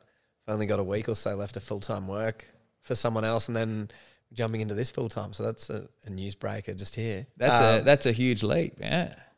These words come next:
Speaker 1: It is, yeah. It's kind of, I think it's, it's one of those things, for, like, I started this over three years ago now, the podcast two years ago, and you kind of always do hope that, uh, yeah, y-, one day you could make it full-time. And then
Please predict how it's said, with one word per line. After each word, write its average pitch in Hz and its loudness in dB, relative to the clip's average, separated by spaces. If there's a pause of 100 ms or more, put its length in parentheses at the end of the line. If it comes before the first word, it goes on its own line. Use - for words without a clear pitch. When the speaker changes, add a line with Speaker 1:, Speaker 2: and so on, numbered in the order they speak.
Speaker 1:
It 120 0
is, 131 8
yeah. 131 10
It's 110 -2
kind 143 10
of, 113 0 (340)
I - -6
think 131 6
it's, 117 2
it's - -6
one 120 4
of 113 6
those 107 2
things, 104 -4 (520)
for, - -14 (120)
like, 107 -2
I 113 2
started 117 6
this 98 -4
over 110 0
three 101 -6
years 107 -4
ago 113 -2
now, 113 -6 (380)
the - -20
podcast 107 -2 (320)
two 110 -6
years 107 -4
ago, 98 -6 (400)
and 104 -10
you 104 -6
kind 113 0
of 104 0
always 104 -2
do 101 -6
hope 98 -8
that, 101 -10 (800)
uh, 98 0
yeah, 101 -2
y-, 104 -4 (120)
one 104 -6
day 101 -2
you 98 -8
could 92 -10
make 101 -8
it - -10
full-time. 107 -10 (180)
And 104 -8
then 104 -2